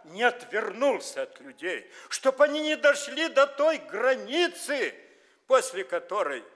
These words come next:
они будут сыны проклятия. И мы видим, они исповедовали, братья и сестры,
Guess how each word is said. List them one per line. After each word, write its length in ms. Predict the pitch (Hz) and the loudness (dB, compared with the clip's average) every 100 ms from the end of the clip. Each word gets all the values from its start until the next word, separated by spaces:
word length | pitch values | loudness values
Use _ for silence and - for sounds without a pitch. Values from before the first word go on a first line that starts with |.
| _ _ | _ _
они 260 | 147 160 160 | -12 -10 -10
будут 440 | 147 185 135 135 | -10 -12 -12 -18
сыны 440 | - - 160 156 160 | -20 -16 -12 -10 -12
проклятия. 1160 | - - 147 - 120 120 233 - - 117 87 _ _ _ _ _ _ _ _ - | -12 -10 -10 -12 -12 -2 -2 -2 -12 -20 -20 _ _ _ _ _ _ _ _ -16
И 60 | |
мы 160 | 170 156 | -12 -10
видим, 420 | 139 202 135 120 - | -8 -10 -10 -16 -14
они 240 | 143 135 | -14 -12
исповедовали, 1000 | 123 - - 101 139 220 120 98 101 92 _ _ _ _ _ | -14 -16 -18 -16 -12 -12 -14 -18 -20 _ _ _ _ _ _
братья 400 | - 131 110 104 | -12 -12 -12 -20
и 40 | |
сестры, 560 | - - 208 - - | -18 -10 -10 -10 -20